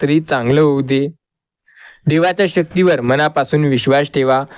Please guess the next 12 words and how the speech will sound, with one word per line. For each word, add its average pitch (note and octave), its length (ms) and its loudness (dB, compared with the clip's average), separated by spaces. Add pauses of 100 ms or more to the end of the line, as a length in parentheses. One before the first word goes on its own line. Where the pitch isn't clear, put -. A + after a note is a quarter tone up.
(220)
परमेश्वर F3 480 0
कधी F3+ 240 0
वाईट D#3+ 340 0
होऊ C#3 300 2
देणार D3 340 0
नाही. C3 300 -2 (240)
श्री F#3+ 260 2
स्वामी F3 380 0
समर्थ C3 460 0
म्हणा. C#3 440 0 (320)
कोणालाही F3 500 0
न G3 80 0